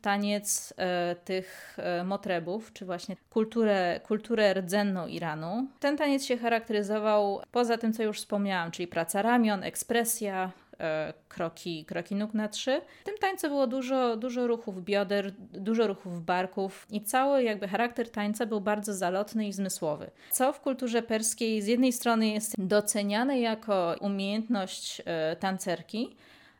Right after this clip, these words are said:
ale z drugiej strony było w jakiś sposób uznawane za coś wulgarnego. No i wiadomo, tancerka zawsze była kojarzona po prostu z prostytucją.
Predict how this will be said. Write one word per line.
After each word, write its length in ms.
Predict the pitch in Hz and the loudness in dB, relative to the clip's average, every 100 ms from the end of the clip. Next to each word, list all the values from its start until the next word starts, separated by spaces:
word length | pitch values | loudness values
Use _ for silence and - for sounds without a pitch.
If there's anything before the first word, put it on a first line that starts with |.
| - | 2
ale 260 | 226 240 233 | 4 6 4
z 40 | |
drugiej 300 | 240 277 302 | 0 -2 -4
strony 460 | - 277 269 269 254 233 | 0 2 4 4 2 -2
było 360 | 226 254 262 262 | 2 4 6 4
w 40 | |
jakiś 260 | 247 240 220 | 0 -2 -10
sposób 400 | - 233 240 226 | -4 -4 -4 -4
uznawane 460 | 214 202 208 214 | -2 0 0 0
za 100 | 208 | -2
coś 200 | 202 190 | -4 -4
wulgarnego. 680 | 185 190 185 185 175 165 - | -2 -2 0 0 -2 -6 -6
No 140 | 185 226 | -4 -2
i 200 | 233 233 247 | -2 -6 -4
wiadomo, 420 | 233 226 202 175 | 0 2 0 0
tancerka 420 | 202 214 240 240 | -2 -2 -2 0
zawsze 260 | 214 208 202 | -2 -2 -6
była 140 | 202 | -4
kojarzona 640 | 196 185 185 196 190 190 185 _ | 0 0 0 0 0 -2 -4 _
po 80 | 170 | -6
prostu 440 | 180 - 175 180 | -6 -4 -8 -6
z 320 | - - - - | -8 -10 -10 -6
prostytucją. 680 | 175 - - 180 - - | -6 -6 -8 -8 -8 -12